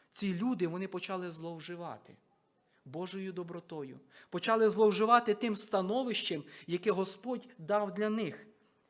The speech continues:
і почали використовувати це в своїх цілях. І Господь, Господь каже до них,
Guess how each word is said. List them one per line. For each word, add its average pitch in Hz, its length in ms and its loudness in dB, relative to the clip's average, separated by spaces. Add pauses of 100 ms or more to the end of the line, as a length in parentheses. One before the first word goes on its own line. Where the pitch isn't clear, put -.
(300)
і 185 60 -6
почали 233 420 2
використовувати 220 580 -2
це 233 140 -2
в 214 60 0
своїх 220 480 -4
цілях. 214 420 2 (220)
І 185 80 4
Господь, 214 760 6 (1600)
Господь 247 580 0
каже 202 340 0
до 185 140 -2
них, 170 360 -6